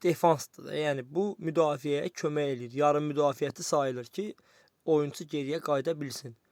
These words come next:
Bura deməli üç defans vurursunuz. Bir dənə top qazanma.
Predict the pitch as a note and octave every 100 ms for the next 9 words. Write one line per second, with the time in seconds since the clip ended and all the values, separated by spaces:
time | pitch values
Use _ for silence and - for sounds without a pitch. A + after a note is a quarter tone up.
0 | _ - _ F#3 G#3+ E3 D#3+ D3+ C#3+ C3+
1 | G3+ - D#3+ C#3 C#3+ - E3+ E3+ - F3+
2 | F3+ - _ _ _ _ _ _ _ _
3 | _ _ - - D#3 D3+ C#3+ - D3+ -
4 | D3 B2+ C#3 C#3 D3+ E3